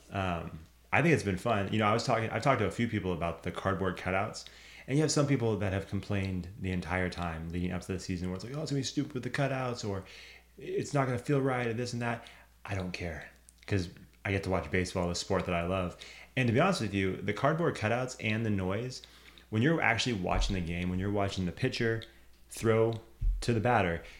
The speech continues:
I don't even notice the cutouts. It makes it actually feel more real, more so than I thought it would. Now, if you're looking at the cutouts, yeah, you can tell that that person has a, a head two or three times the size of what it should be. Or that's, hey,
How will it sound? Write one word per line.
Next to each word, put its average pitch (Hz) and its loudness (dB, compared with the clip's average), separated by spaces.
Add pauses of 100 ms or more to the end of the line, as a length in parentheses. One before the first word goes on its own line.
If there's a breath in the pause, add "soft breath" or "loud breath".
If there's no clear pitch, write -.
(500 loud breath)
I 113 6
don't 156 8
even 117 4
notice 98 2
the 90 -4
cutouts. - -6
It 107 0
makes 117 4
it 104 2
actually 104 2
feel 101 0
more 90 0
real, 90 0
more 120 4
so 127 4
than 98 2
I 85 0
thought 90 0
it 117 -2
would. 143 -2 (220 loud breath)
Now, 123 6
if 120 2
you're 143 8
looking 113 2
at 98 2
the 90 -4
cutouts, 90 0
yeah, 120 2
you 95 0
can 113 0
tell 107 2
that 92 -2
that 104 -2
person 101 -2
has 95 -2
a, 92 -4
a 95 -4
head 90 -4 (580 loud breath)
two 156 6
or 123 6
three 120 2
times 104 -2
the 92 0
size 92 0
of 87 -2
what 87 -2
it - -4
should - 4
be. 78 -4 (260 loud breath)
Or 104 2
that's, - 0
hey, 104 0